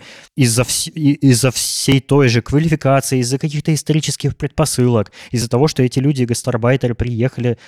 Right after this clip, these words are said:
зарабатывать деньги в, в, в страну, где живу я, а, м, м, мне не нравится, там, и как в машине пахнет иногда. Мне не нравится, что, м, я иногда не понимаю, что они говорят. И это расизм.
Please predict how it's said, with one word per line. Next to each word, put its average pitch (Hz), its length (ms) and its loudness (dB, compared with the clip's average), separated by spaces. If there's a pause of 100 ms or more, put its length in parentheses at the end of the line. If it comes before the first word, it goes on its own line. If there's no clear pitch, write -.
зарабатывать 117 440 -2
деньги 123 220 0
в, 110 140 -6
в, 120 580 -6
в - 80 -10
страну, 120 320 0
где 104 240 -2
живу 92 240 -4
я, 143 280 2 (460)
а, 98 400 -2 (340)
м, 139 120 -8 (120)
м, 143 520 -6
мне 139 160 4
не 156 100 4
нравится, 135 560 0
там, 104 500 0
и 113 120 -2
как - 260 0
в 117 60 0
машине 120 500 2
пахнет 113 460 0
иногда. 104 400 -2 (200)
Мне 120 140 0
не 139 100 2
нравится, 131 400 2
что, 110 380 0 (320)
м, 104 220 -4
я 113 260 2
иногда 123 240 0
не 127 100 2
понимаю, 127 380 0
что - 140 -6
они 120 160 0
говорят. 107 560 0 (140)
И 127 100 4
это 156 240 4
расизм. 117 520 0